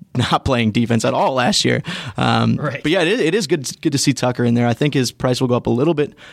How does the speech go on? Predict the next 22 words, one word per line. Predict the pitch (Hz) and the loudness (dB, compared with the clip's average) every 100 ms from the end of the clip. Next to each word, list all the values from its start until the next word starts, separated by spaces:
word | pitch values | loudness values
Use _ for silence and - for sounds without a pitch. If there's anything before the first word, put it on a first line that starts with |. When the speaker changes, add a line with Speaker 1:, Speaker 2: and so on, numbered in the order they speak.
| - _ | -20 _
Speaker 1:
but | 135 123 - | -2 -2 -2
due | 131 143 | -2 0
to, | |
you | 135 127 | 2 2
know, | 123 | 2
the | 117 | 2
other | 123 123 | 2 0
playmakers | 120 120 120 139 - | 0 0 2 0 0
on | 123 127 | 0 0
the | 120 | 2
Rockets, | 113 113 - | 0 0 -4
I | |
think | 117 165 | -2 0
it | 139 - | 0 -2
should | - 175 | -2 -2
stay, | - 127 120 117 - - - - | -2 0 0 -2 -6 -20 -20 -2
you | |
know, | 123 123 - | 0 2 0
at, | - | -4
at | 90 131 | -2 0
least | 147 143 143 | 0 0 0
manageable, | 127 123 151 120 113 113 113 | 0 0 0 0 2 0 -2